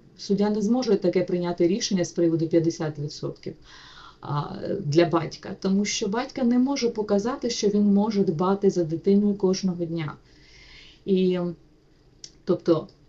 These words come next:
це одна справа, коли батько може показати, що він там на годину, дво-, е, дві години на день найме якогось бейбіситера, тобто якусь, його, якогось помічника, щоб доглядати за дитиною, або його мама буде доглядати за дитиною. Це одне,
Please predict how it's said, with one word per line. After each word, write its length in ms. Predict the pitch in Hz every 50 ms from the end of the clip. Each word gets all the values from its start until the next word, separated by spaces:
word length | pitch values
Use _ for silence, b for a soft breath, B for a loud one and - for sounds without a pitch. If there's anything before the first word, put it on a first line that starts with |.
| _ _ _ _ _ _ _ _ _ - - - -
це 140 | - 214
одна 280 | 214 208 208 202 226 240
справа, 400 | - - - 220 202 196 202 202
коли 220 | 202 175 175 180
батько 380 | 165 165 185 190 190 - - 185 - -
може 260 | 180 185 185 - 185
показати, 540 | - 175 - - 190 196 208 208 - 180 185
що 160 | - - 175
він 180 | 185 190 190
там 240 | 185 180 170 160 175
на 160 | 180 180 175
годину, 580 | 165 - 165 196 175 165 175 208 208 196 190 185
дво-, 480 | 160 151 170 165 180 196 - 165 165 165
е, 20 |
дві 440 | 156 143 147 147 143 139 151 185 190
години 440 | 175 170 165 151 175 175 175 175 170
на 80 | 165
день 300 | 165 147 165 170 170 165
найме 320 | 160 165 165 165 170 170 170
якогось 360 | 165 165 170 165 165 170 170
бейбіситера, 840 | 156 160 175 180 160 175 - - - - 349 339 - 214 175 170
тобто 300 | 165 - 170 - - -
якусь, 360 | 165 160 160 - 165 165 -
його, 340 | - 175 175 170 165 - -
якогось 320 | 180 170 - 180 175 170 -
помічника, 800 | - 180 170 170 165 - - 185 170 175 - 185 156 139 - B B B B B B B B B
щоб 220 | B - 170 156
доглядати 560 | 147 170 170 175 170 175 156 156 147 147 - 147
за 100 | 147 156
дитиною, 380 | 147 143 - 156 143 143 - -
або 240 | 190 185 190 233 233
його 220 | 233 208 233 233
мама 340 | 226 226 196 165 143 139 131
буде 240 | 127 139 131 147 139
доглядати 580 | 135 151 147 143 147 151 135 147 139 - 143
за 80 | 135 147
дитиною. 360 | 143 147 143 - 151 147 147 147 B B B B B B B B B B B _ -
Це 180 | - 185 160
одне, 420 | 156 175 180 196 226 233 165 -